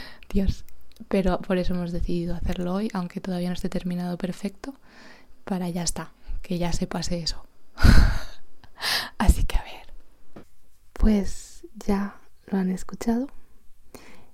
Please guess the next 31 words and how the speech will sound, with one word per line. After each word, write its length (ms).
Y 80
la 100
verdad 200
es 100
que 100
estoy 300
súper 480
contenta 580
de 320
haberme 300
quitado 260
ese 180
bloqueo 360
de 80
encima, 440
que 100
era 160
como 180
una 140
cosa 200
súper 380
tonta, 360
pero 200
sí 160
que 80
me 80
estaba 300
creando 320
un 80
poco 280
de 360